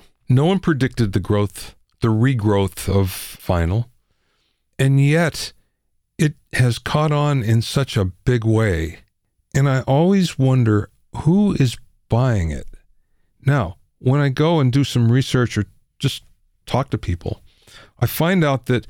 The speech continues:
it's not boomers so much. Boomers, yes, they're buying it, but it's, you know, Gen X, Gen Z, they're buying it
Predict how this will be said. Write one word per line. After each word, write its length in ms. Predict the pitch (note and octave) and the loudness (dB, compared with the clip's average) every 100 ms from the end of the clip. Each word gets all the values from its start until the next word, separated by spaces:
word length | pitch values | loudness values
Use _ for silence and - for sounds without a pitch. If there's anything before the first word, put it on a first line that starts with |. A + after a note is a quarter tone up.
| - - | -10 -4
it's 240 | C3 - | -2 0
not 200 | C#3+ D3 | -2 0
boomers 380 | C#3 D#3 G#2+ G2+ | 0 2 2 0
so 200 | - G2 | 0 0
much. 300 | F2 F#2+ - | 0 -2 -2
Boomers, 420 | A2+ B2 G#2 - | 0 2 2 0
yes, 460 | G#2 A2 G2+ - - | 0 2 0 -2 -2
they're 120 | G#2+ | -2
buying 380 | G2 G#2 A2+ F2+ | 0 0 2 0
it, 120 | F2 - | -2 -2
but 260 | A2 A2 - | 0 0 0
it's, 520 | A2+ A2+ - - - | 0 0 -2 -8 -4
you 100 | A#2 | 0
know, 320 | A2+ G#2+ G#2+ G2+ _ _ _ _ | 2 2 0 -4 _ _ _ _
Gen 240 | - G2+ | -2 2
X, 240 | G2+ G#2 - | 2 0 -2
Gen 240 | G2+ F#2 | 0 0
Z, 260 | F2+ A#2+ C3 | 2 2 2
they're 180 | G#2 | 2
buying 380 | F#2 G#2 G2 F#2+ | 0 0 2 2
it 160 | G2+ | 0